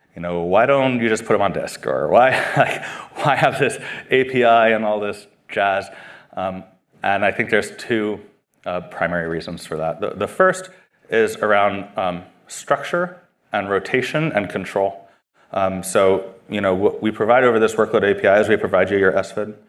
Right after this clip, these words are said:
Uh, we may provide private key associated with those S fids, like the case of X five oh nine, right? Um, we also provide the C A certs that are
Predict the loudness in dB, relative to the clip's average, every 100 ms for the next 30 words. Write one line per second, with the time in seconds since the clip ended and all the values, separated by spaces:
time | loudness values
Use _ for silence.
0 | _ -20 -20 -4 -2 0 0 2 2 2
1 | 2 2 2 2 -2 -8 -8 -10 -6 -4
2 | -2 -2 -2 -2 -2 -4 -4 -4 -6 -8
3 | -12 -10 -8 -10 -6 -4 -4 -4 -6 -8
4 | -12 -20 _ -16 -16 _ _ _ _ _
5 | _ -6 2 4 4 4 4 4 2 2
6 | 2 4 4 2 2 4 4 2 0 -2
7 | -2 -2 -2 -2 -2